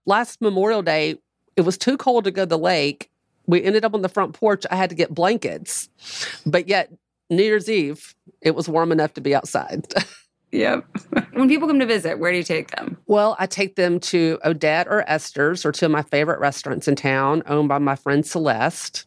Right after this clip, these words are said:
Speaker 1: I take them out to the Alabama Channon factory. Alabama Channon and Billy Reed are two world-class designers that live here. They both have stores here. Alabama Channon does workshops, and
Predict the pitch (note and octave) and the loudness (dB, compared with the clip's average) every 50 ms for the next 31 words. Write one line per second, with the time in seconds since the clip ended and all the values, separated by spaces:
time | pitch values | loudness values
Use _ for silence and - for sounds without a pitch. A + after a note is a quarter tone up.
0 | - - F3 - - F3+ F#3 F3 - F#3+ F#3 E3+ - - F#3 D#3+ E3 - - D3+ | -2 -2 -2 0 0 0 0 0 0 0 0 0 -2 -2 -2 -2 -2 -2 0 0
1 | D#3 E3 E3+ D#3+ E3 E3 D#3 D#3+ - - F#3 D#3+ D#3+ D#3+ E3+ F3 - - D3+ D#3 | 0 0 0 0 0 0 0 0 -2 0 0 2 2 2 2 0 0 -2 -6 -6
2 | D3 - - F3 E3+ F3+ G#3+ C4 D4+ - _ _ _ - F3 F#3 G3+ G3 F#3+ F#3+ | -6 -4 0 0 2 2 2 0 0 -4 _ _ _ -2 0 0 0 2 0 0
3 | G3 G3 - - G3+ F3+ F3+ F3+ F3+ F#3 F3+ D#3 - E3+ E3 E3+ F3 F3 F3 E3+ | -2 -2 -2 -2 0 0 2 2 0 0 -2 -2 -2 -2 0 2 2 2 2 2
4 | E3 E3 E3 E3 E3 D#3 D#3+ D#3 - - F#3+ F3 D#3 D#3+ D#3 D#3 E3 - - E3 | 2 2 2 2 2 0 0 -2 -2 0 0 0 2 2 2 0 0 0 -2 -2
5 | D3 C#3+ D3+ D#3 - - - - _ - - F3+ D#3+ D#3+ D3+ D3 D3+ D3+ D#3 E3 | 0 0 0 -2 -4 -8 -12 -12 _ -2 0 0 2 2 2 2 2 2 0 0
6 | F3+ - - - D#3 - D#3 D#3 D3+ D#3 D#3 D3+ C#3 C#3 E3 G#3+ A3+ _ _ - | -2 -4 -4 -4 -2 0 0 0 0 0 0 0 2 2 0 -2 -4 _ _ -2
7 | E3 D3+ D#3+ E3 - F3+ D#3+ - - - F3 E3 D#3+ D#3 E3 D#3+ - - E3+ E3 | 0 2 0 0 0 -4 -6 -6 -4 -2 0 2 2 2 0 -2 -2 -2 0 0
8 | E3 D#3+ D#3+ D#3 D#3 D#3 - D#3+ F3 F3 F3 E3 E3+ E3+ E3 E3 - E3+ D#3+ D#3+ | 2 2 2 2 0 0 0 0 0 0 0 0 0 -2 -2 -2 0 0 0 2
9 | E3+ D#3+ D3+ D#3 D3+ D#3 D3+ - - E3 E3 D#3+ D#3+ D3+ - - - - D#3+ C#3+ | 2 2 2 2 0 0 -2 -6 -10 -8 -2 -2 -2 -2 -2 -2 -4 -2 0 0
10 | D3 D#3 D3+ D3+ - - - - - - - - _ - D3 D3 D3 C#3+ C#3 C#3 | 2 2 0 0 -2 -6 -10 -12 -10 -10 -12 -10 _ -2 0 2 2 2 2 2
11 | C#3+ C#3+ | 0 0